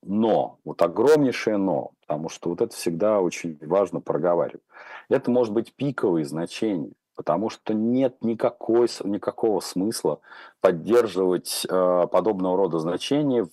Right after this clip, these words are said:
в, э, длительном периоде. Потому что и у Центрального банка, и у Минфина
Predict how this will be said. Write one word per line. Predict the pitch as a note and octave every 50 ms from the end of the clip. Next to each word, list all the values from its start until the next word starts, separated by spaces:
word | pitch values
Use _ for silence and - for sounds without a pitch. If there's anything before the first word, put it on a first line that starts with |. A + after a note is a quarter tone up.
| -
в, | - G2 G2+ G#2 G2+ G2 F#2+ F2 F2+ F2+ F2+ F2
э, |
длительном | D#2+ E2 G2 A2+ - - F#2 F2 D#2
периоде. | - - G2+ F#2 E2+ D2+ C2+ B1+ - - - _ - - - - - - - _ _
Потому | _ _ - D#2 F#2+ A#2 A#2+
что | - - - - G#2 G#2 G#2 G2 -
и | - G#2+
у | C3+ C#3+
Центрального | C3+ - - C3 A#2 - A#2 A2+ A#2 A#2+ A#2 A2 G2+
банка, | E2 D#2 D2+ D2 C#2+ C#2 - - - - - _ -
и | - F#2+ G2+
у | G#2+ A#2 A2+
Минфина | A2+ A2 A2 G#2 F2+ - - - G#2+ A2 G#2 D#2+ -